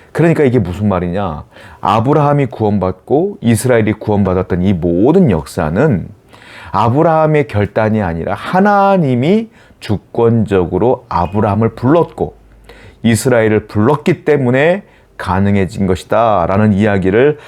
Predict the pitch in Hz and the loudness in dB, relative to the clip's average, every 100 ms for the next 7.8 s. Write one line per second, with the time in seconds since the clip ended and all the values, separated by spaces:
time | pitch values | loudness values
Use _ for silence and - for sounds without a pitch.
0 | - - 143 139 - 110 - 80 78 67 | -18 -6 -2 -2 -4 -6 -2 -4 -4 -8
1 | - - - - - _ _ _ - - | -12 -18 -20 -20 -20 _ _ _ -8 -2
2 | 95 98 92 87 - 98 156 - - - | 0 2 2 0 0 0 0 -4 -10 -2
3 | 87 85 101 101 71 - _ _ _ - | 0 2 2 0 -2 -10 _ _ _ -20
4 | - - 107 107 98 98 98 - - - | -20 -6 -2 0 2 0 0 -2 -6 -6
5 | 139 131 120 113 113 - - 92 - 107 | -2 0 2 0 -2 -4 -6 -6 -4 -2
6 | 95 90 87 82 85 78 76 78 85 104 | 0 0 -2 -2 -2 -2 -4 -4 0 2
7 | 98 95 82 73 - - 53 - | 2 -2 -4 -8 -12 -14 -12 -16